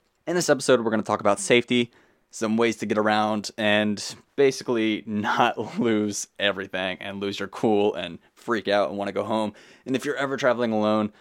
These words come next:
probably gonna happen at least once where something's gonna go wrong and you're gonna call your parents or call your friends or someone close to you and say, like, "Look, I think I'm just gonna put the rest of my money into buying a plane, a return ticket home now." And you're,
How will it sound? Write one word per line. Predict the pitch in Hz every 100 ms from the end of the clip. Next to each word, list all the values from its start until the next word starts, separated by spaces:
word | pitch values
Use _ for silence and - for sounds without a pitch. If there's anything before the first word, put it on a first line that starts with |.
| -
probably | - 117 123 110 107
gonna | 104 101
happen | 98 95 104 101 90
at | 101 82
least | 110 104
once | 101 107 104 101 -
where | 107
something's | 104 120 120 107 -
gonna | -
go | - 120
wrong | 110 101 104
and | 104
you're | 101 101
gonna | 104
call | - 113 110
your | 107
parents | - 101 104 101
or | 95
call | - 107 107
your | 107 101 - - _ _
friends | - - 113 110 104
or | 101
someone | - - 131 117
close | 98 101 98
to | -
you | 95
and | 95
say, | 95
like, | 95 92
"Look, | 95 87 107
I |
think | 98 107
I'm | 101
just | 95
gonna | 101 95
put | 107
the | -
rest | 113 123 113
of |
my | 107
money | 98 101 101 -
into | 101 95
buying | 98 98 98
a |
plane, | - 104 95 98
a | 95
return | 92 - 92
ticket | - 101
home | - 101 95
now." | 92 92 90 - - _ _ -
And | 120
you're, | 170